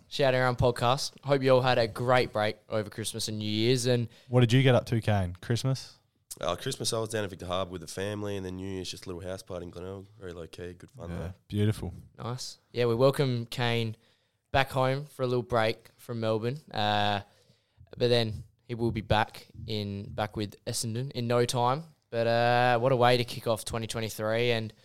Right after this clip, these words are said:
Speaker 1: hopefully our biggest year thus far. It's hard when it's only our second year, but, uh, soon to be our biggest year for the Shout Around podcast, and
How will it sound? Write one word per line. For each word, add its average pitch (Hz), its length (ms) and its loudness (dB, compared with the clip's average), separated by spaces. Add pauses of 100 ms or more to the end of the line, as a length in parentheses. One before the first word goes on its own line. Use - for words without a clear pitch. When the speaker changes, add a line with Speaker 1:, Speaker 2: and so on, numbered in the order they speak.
(440)
Speaker 1:
hopefully 135 300 -2
our 127 80 4
biggest 127 480 -2 (320)
year 131 400 0
thus 120 220 -2
far. 131 300 4
It's - 100 -12
hard 123 160 2
when 120 100 2
it's 113 80 -2
only 113 160 2
our 110 80 2
second 120 380 0
year, 123 280 -2
but, 120 140 0
uh, 113 340 4 (380)
soon - 380 -4
to 120 40 -4
be 127 120 6
our 123 100 6
biggest 120 340 0
year 123 220 2
for 120 100 -10
the 113 60 -2
Shout 107 240 2
Around 107 220 -2
podcast, 107 520 -2
and 98 340 -6